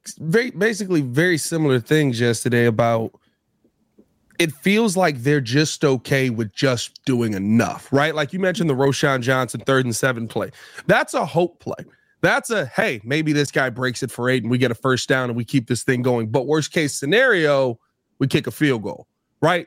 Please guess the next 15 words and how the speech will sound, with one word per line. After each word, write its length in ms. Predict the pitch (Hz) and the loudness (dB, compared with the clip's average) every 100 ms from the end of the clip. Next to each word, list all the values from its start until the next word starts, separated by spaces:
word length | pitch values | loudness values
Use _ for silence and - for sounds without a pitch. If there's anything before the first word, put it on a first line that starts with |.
| _ | _
There's 260 | 147 156 131 | -4 -2 -2
no 240 | 160 185 | 0 2
risk 520 | 143 117 147 160 - - | 0 0 0 -2 -4 -6
there. 220 | 123 117 | -2 0
And 80 | 123 | 2
I, 160 | 175 185 | 0 0
I 80 | 165 | -2
just, 280 | 180 175 - _ _ _ _ - | 0 -2 -4 _ _ _ _ -4
I 100 | 180 | -4
feel 260 | - 269 302 | -4 -6 -2
like 200 | 277 202 | -4 -2
when 160 | 156 | -4
we 120 | 165 | -4
talk 360 | 208 - 165 160 | -4 0 0 0
about 460 | 135 120 107 85 | -2 -2 -4 -6